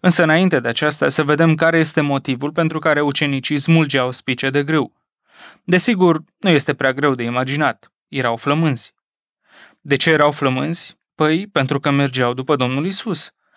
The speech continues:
Aduceți-vă aminte ce i-a răspuns Domnul Isus cărturarului care dorea să-L urmeze. „Vulpile au vizuini și păsările cerului au cuiburi,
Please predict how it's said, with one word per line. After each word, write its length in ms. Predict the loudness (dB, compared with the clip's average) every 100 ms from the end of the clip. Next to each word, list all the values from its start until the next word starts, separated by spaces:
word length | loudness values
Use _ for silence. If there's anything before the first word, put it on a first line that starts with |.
| -20 -20 -4
Aduceți-vă 540 | 0 2 2 2 2
aminte 360 | 4 4 4 2
ce 140 | 2
i-a 120 | 2
răspuns 380 | 2 2 2 2
Domnul 300 | 4 2 2
Isus 380 | 0 0 0 0
cărturarului 800 | 0 -2 0 0 2 0 -2 -4
care 240 | 0 0
dorea 280 | 2 2 2
să-L 200 | 0 -2
urmeze. 500 | 0 0 0 -2 -10 _ _ _ _ _
„Vulpile 500 | -6 2 2 2 0
au 120 | 0 0
vizuini 560 | 0 -2 0 0 2
și 180 | 0 -2
păsările 460 | 0 0 0 -2 -2
cerului 580 | 0 0 0 0 0
au 200 | 0 -2
cuiburi, 460 | 0 0 0 -4 -12